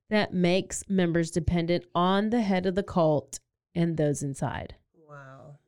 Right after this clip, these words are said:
Speaker 1: I
Speaker 2: So she
Speaker 1: know.
Speaker 2: was a little bit more slick instead of like, like Marshall Applewhite was like, "If you join us, you gotta give me all your money, all your credit cards, ownership
Speaker 1: Yes.
Speaker 2: of everything." She's just like,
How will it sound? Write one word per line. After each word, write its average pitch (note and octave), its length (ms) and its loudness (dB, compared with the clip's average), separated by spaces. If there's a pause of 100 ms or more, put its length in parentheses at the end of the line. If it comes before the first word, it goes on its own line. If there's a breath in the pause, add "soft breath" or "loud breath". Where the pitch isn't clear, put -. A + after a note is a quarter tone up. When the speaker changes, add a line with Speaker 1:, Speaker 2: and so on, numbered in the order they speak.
(1040)
Speaker 1:
I D3 540 0
Speaker 2:
So B3+ 180 2
she A3 240 0
Speaker 1:
know. C#4+ 60 0
Speaker 2:
was F#4+ 180 0
a A#3 60 2
little A3+ 240 2
bit G#3 200 0
more F#3+ 220 -2
slick B3 560 -4
instead G#3+ 460 -2
of G#3+ 140 -2
like, F3+ 420 -6 (320)
like F#3+ 160 -16
Marshall G3 360 -4
Applewhite G3 460 -4
was F3+ 160 -12
like, F3 200 -12
"If F3+ 100 -14
you G#3 160 -4
join F3+ 260 -2
us, F#3 220 -6
you G3 80 -10
gotta E3+ 160 0
give F3 80 -6
me E3 80 -6
all E3 120 -8
your E3 120 -10
money, F3+ 240 -6
all F3 80 -6
your E3+ 80 -8
credit F3+ 280 -10
cards, E3+ 460 -8 (200)
ownership F#3 400 0
Speaker 1:
Yes. F#3+ 40 -4
Speaker 2:
of F3 100 -2
everything." E3+ 560 -2 (300 soft breath)
She's F4 300 -4
just G3 160 -12
like, F3 220 -4